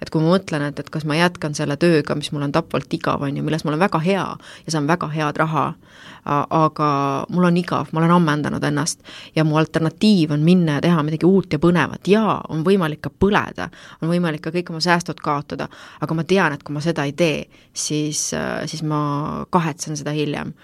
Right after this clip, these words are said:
Ja, ja selle lihtsa põhimõttega, et, et mis on alternatiivid, on ju,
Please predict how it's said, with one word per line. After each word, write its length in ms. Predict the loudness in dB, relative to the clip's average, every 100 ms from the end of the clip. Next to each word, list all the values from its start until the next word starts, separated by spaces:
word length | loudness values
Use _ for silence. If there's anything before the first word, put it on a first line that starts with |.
| -20 -20 -4
Ja, 340 | 0 2 2 0
ja 180 | 0 0
selle 240 | 2 2 4
lihtsa 300 | 2 0 0
põhimõttega, 640 | 4 4 4 0 -4 -4 -4
et, 120 | -4
et 80 | -2
mis 160 | 0 2
on 100 | 2
alternatiivid, 800 | 0 0 -2 0 2 4 4 2
on 160 | -2
ju, 60 | -4